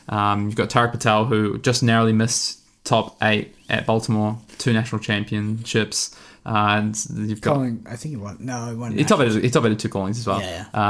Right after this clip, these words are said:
Speaker 1: Uh, and then you've got me, so I've snuck in there somehow. But <laughs> hey, I've top eighted in nationals and a calling this year.
Speaker 2: Yep.
Speaker 1: That's about it. Um, but also the other I wanna, I wanna shout out as well, um, is Tom Dowling, who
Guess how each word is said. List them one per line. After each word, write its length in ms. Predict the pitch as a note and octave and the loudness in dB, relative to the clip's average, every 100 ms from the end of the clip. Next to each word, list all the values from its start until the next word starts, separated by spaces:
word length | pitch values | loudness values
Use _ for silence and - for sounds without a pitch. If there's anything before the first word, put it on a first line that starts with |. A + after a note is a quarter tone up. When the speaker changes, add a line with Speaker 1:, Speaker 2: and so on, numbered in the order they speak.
| G2+ | 4
Speaker 1:
Uh, 20 | A2 | 4
and 80 | A#2+ | 4
then 320 | A#2 A2+ G#2+ | 4 4 2
you've 200 | G#2+ - | 0 -2
got 160 | - | -4
me, 260 | F#2 F#2+ A2+ | -2 -2 -4
so 200 | - - | -6 -4
I've 460 | G#2 B2+ B2 A2 G#2+ - | -4 -4 -6 -6 -8 -12
snuck 300 | - - G#2+ | -16 -8 -4
in 40 | G#2+ | -4
there 100 | G#2 | -4
somehow. 320 | A#2 A2+ G#2+ - - - _ | -4 -4 -6 -10 -20 -20 _
But 220 | B2 A#2+ A#2+ | 2 4 4
<laughs> 680 | - G3 D3+ - G3 E3 - | 4 2 2 2 0 -2 0
hey, 100 | B3 | 2
I've 100 | B3+ | 4
top 160 | C#4+ B3 | 2 2
eighted 180 | C3+ A2 | 2 2
in 60 | |
nationals 300 | G#2+ A2 A2 | 2 0 -4
and 80 | G#2+ | -6
a 40 | A2 | -6
calling 220 | A2 B2 | -6 -6
this 120 | A#2+ | -6
year. 100 | B2 - - | -8 -10 -2
Speaker 2:
Yep. 180 | C#3+ C#3+ | 0 2
Speaker 1:
That's 160 | A#2+ | 2
about 180 | A#2+ G#2+ | 2 2
it. 580 | G#2 - - - - C#3+ | 2 -2 -14 -16 -14 -2
Um, 580 | B2 B2 A#2 A2 G#2+ - - | 2 4 6 4 2 0 2
but 100 | D3 | 4
also 220 | E3 D3+ | 6 6
the 100 | A#2 | 6
other 140 | C3+ | 6
I 180 | C3 A#2 | 4 4
wanna, 400 | A#2 A2+ A2 - - | 4 4 2 0 0
I 40 | |
wanna 120 | A2+ | 0
shout 240 | A2+ G#2+ G#2 | 2 2 4
out 100 | G#2 | 2
as 140 | G#2 | 2
well, 340 | G#2+ G2+ G2+ - | 2 2 0 -2
um, 360 | G#2+ G#2 G2+ A2 | 0 0 -2 0
is 220 | G#2 G#2 | 0 0
Tom 220 | - D3 | -2 2
Dowling, 380 | C3+ B2+ A2+ A#2 | 4 2 0 -4
who 440 | A#2+ A2 G#2 G#2+ | -2 2 2 0